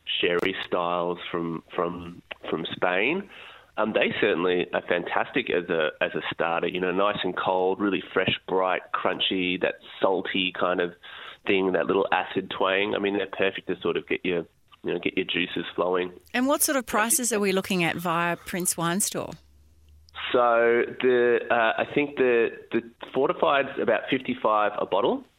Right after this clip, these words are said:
Speaker 1: Um, but they come in half bottles too, so I'll put both of them up there as well. And I think the half bottles are about thirty, which is probably often what you need, just a half bottle. You don't need to buy a full bottle. And the Crawford River Riesling, the, uh,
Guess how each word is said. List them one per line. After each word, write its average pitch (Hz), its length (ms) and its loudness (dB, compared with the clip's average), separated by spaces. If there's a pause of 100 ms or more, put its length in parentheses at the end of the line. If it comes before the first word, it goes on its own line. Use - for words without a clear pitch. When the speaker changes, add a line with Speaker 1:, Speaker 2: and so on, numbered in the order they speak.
(420)
Speaker 1:
Um, 196 340 2
but 92 100 -4
they 123 80 2
come 185 140 0
in 208 80 0
half 143 280 0
bottles 117 220 0 (120)
too, 101 240 2 (140)
so 98 140 4
I'll 95 80 2
put - 260 -2
both 98 240 2
of 101 60 0
them 98 120 0
up - 140 -2
there 92 180 2
as 92 100 -2
well. 87 120 0
And 85 120 -2
I - 40 -18
think 117 120 -8
the 104 140 -4
half - 260 -2
bottles 90 280 -2
are 82 40 0
about 85 200 -2 (100)
thirty, 101 240 2
which 110 160 -2
is 107 80 -4
probably 98 380 0 (120)
often 90 460 -4
what - 240 -2
you 92 80 -2
need, 95 400 -2
just 98 160 -8
a 90 60 -4
half 90 200 -2
bottle. 120 300 -2
You - 60 -8
don't - 160 -2
need 92 80 -6
to - 60 -8
buy 87 140 0
a 82 40 -6
full 95 180 -6
bottle. 156 340 -2 (680)
And 104 260 2
the 104 60 0
Crawford 127 400 0
River 110 240 2
Riesling, 101 720 2
the, 101 380 4 (580)
uh, 95 640 4